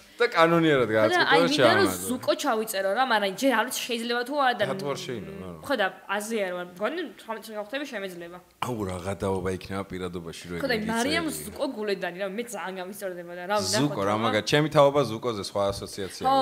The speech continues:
Speaker 2: აი, წვენის ხო თუ
Speaker 1: ხო,
Speaker 2: რაღაც?
Speaker 1: წვეთში, მე როგორი წვენის, იცი, რა,
Speaker 2: საშინელი.
Speaker 1: სვავდა ბა-, ბავშვობას რო გა-, გავიწყებს, აი, ეგეთი, ანუ,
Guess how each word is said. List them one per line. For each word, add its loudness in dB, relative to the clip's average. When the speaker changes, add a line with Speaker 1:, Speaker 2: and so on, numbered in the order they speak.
Speaker 2:
აი, 2
წვენის -4
ხო 0
თუ -4
Speaker 1:
ხო, 6
Speaker 2:
რაღაც? 4
Speaker 1:
წვეთში, -4
მე -10
როგორი -6
წვენის, -14
იცი, -10
რა, -2
Speaker 2:
საშინელი. -2
Speaker 1:
სვავდა 2
ბა-, -2
ბავშვობას -6
რო -8
გა-, -8
გავიწყებს, -8
აი, -12
ეგეთი, -14
ანუ, 0